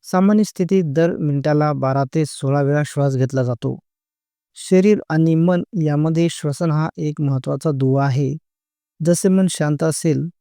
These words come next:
तसे श्वसन संत होते. योग्य श्वसनामुळे मनाची चंचलता कमी होते. श्वसनाच्या वेळी पोट व छाती यांचा समतोल वापर महत्त्वाचा आहे. शांत, स्थिर व दीर्घ श्वसन केल्याने मानसिक संतुलन राखले जाते.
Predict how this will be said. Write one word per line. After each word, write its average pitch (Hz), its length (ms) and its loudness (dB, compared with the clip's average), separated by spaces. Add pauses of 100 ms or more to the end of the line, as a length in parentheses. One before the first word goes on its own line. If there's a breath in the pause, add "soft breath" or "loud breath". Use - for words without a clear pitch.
(400)
तसे 165 340 -2
श्वसन 160 400 -4
संत 139 340 -4
होते. 131 320 -4 (760)
योग्य 180 400 4
श्वसनामुळे 165 680 0
मनाची 147 500 0
चंचलता 143 640 -2
कमी 156 200 2
होते. 147 360 -2 (600)
श्वसनाच्या 175 640 0
वेळी 180 320 4
पोट 151 380 -2
व 156 180 0
छाती 139 400 -2
यांचा 135 400 -2
समतोल 139 500 -2
वापर 143 360 -2
महत्त्वाचा 135 520 -2
आहे. 143 260 0 (640)
शांत, 180 520 -2 (240)
स्थिर 160 440 0
व 156 200 0
दीर्घ 151 380 0
श्वसन 147 400 -2
केल्याने 160 440 0
मानसिक 139 480 -2
संतुलन 147 460 -2
राखले 151 320 -2
जाते. 156 400 0